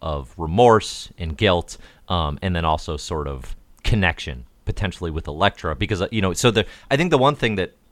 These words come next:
Miller and Romita build here that is a little more fleshed out than we've seen in the past is the Daredevil and Elektra college romance, you know,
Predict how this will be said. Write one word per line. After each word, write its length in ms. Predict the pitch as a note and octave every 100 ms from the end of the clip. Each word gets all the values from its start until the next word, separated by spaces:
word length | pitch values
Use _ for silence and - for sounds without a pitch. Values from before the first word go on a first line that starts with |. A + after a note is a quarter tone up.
| _
Miller 360 | G#2 G2+ F#2+ F2
and 80 | E2+
Romita 400 | E2 E2 D#2+ C2
build 280 | E2+ D#2+ C#2
here 400 | E2+ D2+ C#2+ C#2 _ _ _
that 260 | A2 B2+ D#3+
is 440 | E3 D3 A#2+ - _ -
a 60 | A2+
little 240 | A#2+ A2+
more 180 | G2+ F#2
fleshed 340 | F2+ D#2+ -
out 220 | - - _ _
than 200 | D#2+ F#2
we've 160 | F2 E2
seen 160 | F#2 D#2+
in 60 |
the 60 | D#2
past 360 | F#2 D2+ - -
is 180 | B2 F#2+
the 100 | G#2
Daredevil 600 | G2 F2+ E2 D2+ D2 - _ -
and 120 | F#2
Elektra 600 | D2+ D#2+ - D#2+ C#2+ C2+ - _ _ -
college 380 | G2 E2 D#2 E2+
romance, 560 | E2 E2 F2+ F#2 - - _ -
you 100 | A2
know, 220 | G#2